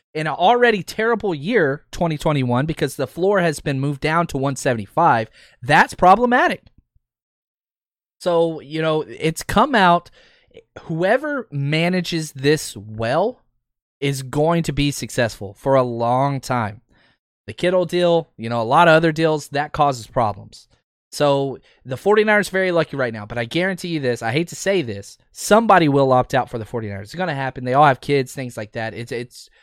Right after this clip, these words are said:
just deep breath and relax. The forty-niners have the deepest roster in the N F L, them and the Saints, and I don't think it's close after them too.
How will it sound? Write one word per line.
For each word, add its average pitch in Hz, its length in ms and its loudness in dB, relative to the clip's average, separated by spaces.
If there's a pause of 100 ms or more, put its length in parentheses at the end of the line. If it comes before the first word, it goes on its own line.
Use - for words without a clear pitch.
(340)
just 156 360 -4
deep 208 220 -2
breath 156 320 0 (240)
and 135 200 -6
relax. 139 440 -2
The 113 80 -12
forty-niners 147 480 -2
have 139 160 2
the 120 100 -2
deepest 175 540 -4
roster 160 360 -2
in 147 80 -6
the 139 140 -8
N 131 80 -6
F 123 220 -6
L, 127 280 -2 (200)
them 147 260 -4
and 151 80 -4
the 123 60 -6
Saints, 139 480 -6
and 101 120 -10
I 143 140 -2
don't 156 140 -2
think 147 160 -4
it's 123 120 -8
close 131 300 -2
after 113 220 -4
them 107 160 -8
too. 92 240 -16